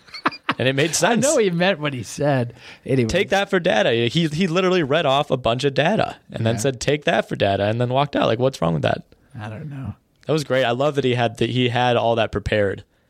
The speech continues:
Speaker 2: You know, like, he was
Speaker 1: Well,
Speaker 2: reading
Speaker 1: you know,
Speaker 2: it
Speaker 1: they have this, well, they have the score
Speaker 2: Right.
Speaker 1: sheets in front, even all the
Speaker 2: But he had looked
Speaker 1: players.
Speaker 2: it over. I mean, it wasn't
Speaker 1: Yeah.
Speaker 2: like he was tallying it up as he was
Speaker 1: Mm-hmm.
Speaker 2: talking. You know, he was,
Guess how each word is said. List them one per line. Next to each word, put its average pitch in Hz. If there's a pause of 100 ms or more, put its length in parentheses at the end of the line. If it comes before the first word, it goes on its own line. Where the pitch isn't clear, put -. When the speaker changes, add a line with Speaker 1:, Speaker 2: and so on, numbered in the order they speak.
(260)
Speaker 2:
You 107
know, 101 (160)
like, 120
he 147
was 139
Speaker 1:
Well, 180
Speaker 2:
reading 139
Speaker 1:
you -
know, -
Speaker 2:
it -
Speaker 1:
they 214
have 202
this, 165
well, 170
they 165
have 180
the 170
score 160
Speaker 2:
Right. 156
Speaker 1:
sheets 135
in 131
front, -
even 196
all 143
the 127
Speaker 2:
But 139
he 240
had 180
looked 160
Speaker 1:
players. 123
Speaker 2:
it 139
over. 113
I 104
mean, 123
it 135
wasn't 165
Speaker 1:
Yeah. -
Speaker 2:
like 135
he 143
was 117
tallying 127
it 110
up 117
as 113
he 113
was 101
Speaker 1:
Mm-hmm. 135
Speaker 2:
talking. 113
You 113
know, 110
he 117
was, 110